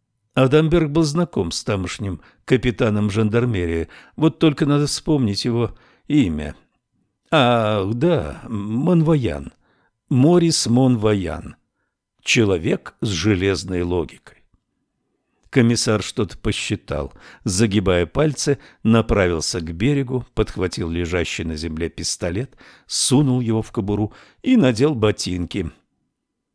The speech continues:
«Значит, сегодня вечером в восемь тридцать», — сказал он.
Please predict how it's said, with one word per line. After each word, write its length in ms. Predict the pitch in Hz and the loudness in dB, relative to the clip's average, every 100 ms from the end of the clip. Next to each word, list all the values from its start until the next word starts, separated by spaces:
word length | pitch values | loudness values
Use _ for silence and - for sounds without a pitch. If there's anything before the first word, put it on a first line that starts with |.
| _ - | _ -2
«Значит, 600 | 113 113 135 135 - 127 | 0 4 4 2 -2 -4
сегодня 520 | - 131 123 120 117 | -4 -2 0 0 0
вечером 640 | 110 90 71 - - 76 76 | 0 -2 -4 -8 -8 -8 -8
в 60 | |
восемь 480 | 82 156 - - 160 | -2 -2 -2 -4 -6
тридцать», — 580 | - - 90 - 135 90 | -6 -8 -6 -6 -6 -6
сказал 440 | - 98 95 95 107 | -6 -4 -2 0 2
он. 180 | 110 | 0